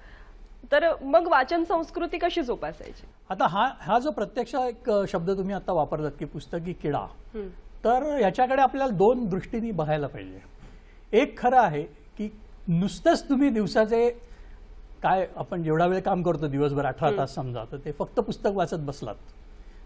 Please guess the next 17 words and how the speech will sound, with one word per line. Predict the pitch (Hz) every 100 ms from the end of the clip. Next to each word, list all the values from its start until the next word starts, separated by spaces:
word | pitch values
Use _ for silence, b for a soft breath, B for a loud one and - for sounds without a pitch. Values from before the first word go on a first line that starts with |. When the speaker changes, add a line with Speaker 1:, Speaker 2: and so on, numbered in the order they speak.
| - -
Speaker 2:
तर, | 180
अ, | 196 202 202 202 196 196 -
त्यांनी | - 180 208
तुमच्या | 208 196
ज्ञानात | 214 180 170 202 - - -
भर | 156 190
नि-, | 190 180
निश्चितच | 170 127 233 220 214
पडते, | 151 123 107 - - - - - - b b b -
परंतु | 165 196 214 247 254 247 -
बाहेरच्या | 156 143 143 233 226 254 262 - - -
जगाचं | 165 165 214 240
भान | 151 190
तुम्हाला | 208 214 208
कितपत | 208 151 - 120
येणार? | 98 - - - - -
Speaker 1:
हम्म. | 196